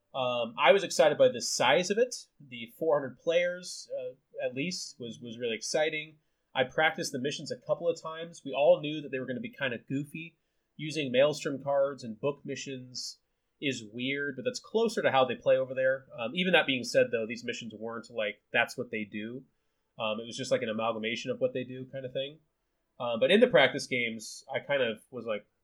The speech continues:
"I, I think I accidentally wrote a really good list for this because it doesn't give up kill points. It kills things pretty well. And, um, I have a lot of OBSEC, so if I'm sitting on objectives, I'm doing a good job here." So,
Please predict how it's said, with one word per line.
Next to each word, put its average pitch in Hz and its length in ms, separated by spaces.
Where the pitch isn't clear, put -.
"I, 120 120
I 123 140
think 180 240
I 120 140
accidentally 123 580
wrote 131 180
a 117 40
really 113 240
good 127 160
list 214 200
for 110 80
this 101 300
because 113 400
it 117 80
doesn't 123 180
give 151 120
up 170 120
kill 165 160
points. 170 500
It - 160
kills 151 280
things 156 260
pretty 139 240
well. 131 460
And, 127 520
um, 123 480
I 120 60
have 127 100
a 139 40
lot 147 180
of 147 60
OBSEC, 190 480
so 135 100
if 120 80
I'm 123 100
sitting 135 280
on 120 60
objectives, 143 420
I'm 117 80
doing 117 160
a 113 40
good 113 140
job 175 240
here." 104 240
So, 117 380